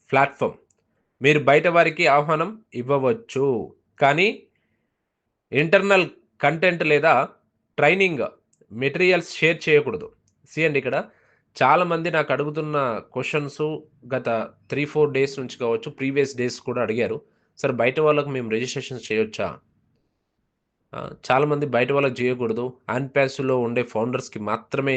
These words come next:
ఇది ఒక ప్లాట్‌ఫామ్ అని చెప్పానండి. నిజంగా అంటే బయట వాళ్ళకు రిజిస్ట్రేషన్ చేయకూడదు అంటే, ఏదైనా ఆన్‌ప్యాసివ్ మెయిల్ కాకుండా కొత్త మెయిల్ వస్తుందనంటే,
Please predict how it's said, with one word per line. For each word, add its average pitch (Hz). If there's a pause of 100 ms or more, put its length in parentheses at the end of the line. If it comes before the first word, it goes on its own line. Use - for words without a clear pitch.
ఇది 113
ఒక 110
ప్లాట్‌ఫామ్ 117 (320)
అని 127
చెప్పానండి. 101 (800)
నిజంగా 156
అంటే 151
బయట 127
వాళ్ళకు 147
రిజిస్ట్రేషన్ 135
చేయకూడదు 113
అంటే, 87 (840)
ఏదైనా 160
ఆన్‌ప్యాసివ్ 160
మెయిల్ 143
కాకుండా 139
కొత్త 147
మెయిల్ 156
వస్తుందనంటే, 135